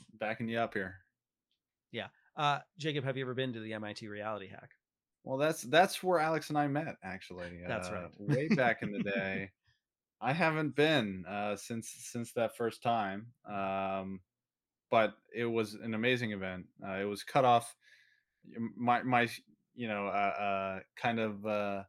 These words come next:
Speaker 1: attendance was cut off by covid, and I, I haven't made it part of my, uh, scheduled rotation of conferences, but it is an awesome event. So I, I, I do really recommend, especially if you're just getting into, to X R and you want a chance to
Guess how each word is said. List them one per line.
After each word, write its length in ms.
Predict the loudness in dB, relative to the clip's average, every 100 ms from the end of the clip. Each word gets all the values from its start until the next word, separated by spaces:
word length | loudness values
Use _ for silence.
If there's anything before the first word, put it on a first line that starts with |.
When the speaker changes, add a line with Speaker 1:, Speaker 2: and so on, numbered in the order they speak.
| _ _ -14
Speaker 1:
attendance 500 | 2 2 2 -2 -4
was 140 | -8
cut 180 | -2 2
off 220 | 2 2
by 140 | -2 0
covid, 560 | 0 0 0 -4 -4
and 260 | -6 -8 -8
I, 320 | -6 -6 -4
I 280 | -4 -4 2
haven't 300 | 2 2 0
made 160 | -2
it 120 | -2 0
part 200 | 0 0
of 160 | -4 _ _
my, 340 | -10 -8 -8 -8
uh, 240 | -8 -10 _ _ _ _ _ _ _ _ _ _ _ _ -20
scheduled 480 | -16 2 2 2 0
rotation 520 | 0 0 -2 -2 -4
of 140 | -8 -6
conferences, 640 | -6 -6 -12 -12 -16 -16 -12
but 120 | -8
it 120 | -4
is 180 | -4 -4
an 100 | -6
awesome 320 | -6 -8 -12
event. 300 | -12 -12 -14 -14
So 160 | -12
I, 420 | -12 -12 -16 -14
I, 20 | -16
I 20 | -8
do 280 | -8 -8 -14 -8
really 240 | -2 0
recommend, 480 | 0 -2 -4 -8 -10 _ _ _
especially 420 | 2 4 4 2
if 100 | 2
you're 100 | -6
just 300 | -4 -4 -4
getting 220 | -6 -6
into, 440 | -8 -6 -4 -4
to 180 | -4 -4
X 200 | -6 -2
R 180 | 0 0
and 80 | -2
you 100 | -6
want 300 | -6 -6 -6
a 60 | -12
chance 400 | -8 -8 -8 -8
to 240 | -8 -8